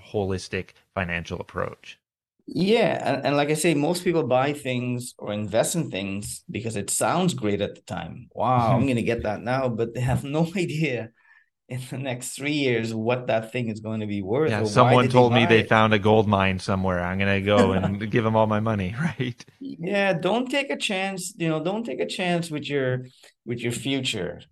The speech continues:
Speaker 2: with your retirement, with your tax planning. Sit down with an advisor and, and chart out a plan for yourself and revisit the plan, because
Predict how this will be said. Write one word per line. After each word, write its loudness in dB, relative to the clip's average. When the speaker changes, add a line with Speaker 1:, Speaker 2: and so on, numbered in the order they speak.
Speaker 2:
with -10
your -4
retirement, -2
with -8
your -12
tax -2
planning. -4
Sit -4
down 2
with 2
an 0
advisor -2
and, -10
and -8
chart 2
out 4
a -2
plan -4
for -8
yourself -6
and 0
revisit 2
the -6
plan, -6
because -4